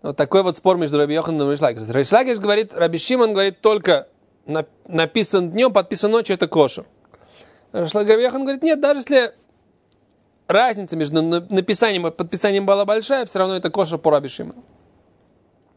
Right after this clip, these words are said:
Итмар обсуждали в Бейт Мидраше, Омар ля асара китву гет лишти.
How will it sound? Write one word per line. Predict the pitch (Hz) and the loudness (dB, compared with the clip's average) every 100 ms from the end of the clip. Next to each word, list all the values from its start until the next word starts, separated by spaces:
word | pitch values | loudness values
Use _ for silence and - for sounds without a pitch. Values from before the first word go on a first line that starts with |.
| _ _ - - - _ _ _ _ | _ _ -20 -20 -20 _ _ _ _
Итмар | 190 208 175 151 | -6 0 2 4
обсуждали | 151 147 147 151 | 2 -2 0 2
в | 156 | 0
Бейт | 151 | -6
Мидраше, | 147 180 202 | -2 0 0
Омар | 156 165 151 - _ _ _ _ _ _ _ | -2 0 -2 -4 _ _ _ _ _ _ _
ля | 139 151 147 | 0 2 0
асара | 139 151 165 208 202 208 | 0 0 2 2 0 -2
китву | 190 160 214 | -8 -8 -2
гет | 190 185 | 0 0
лишти. | 196 175 - 208 | -2 -6 -8 -10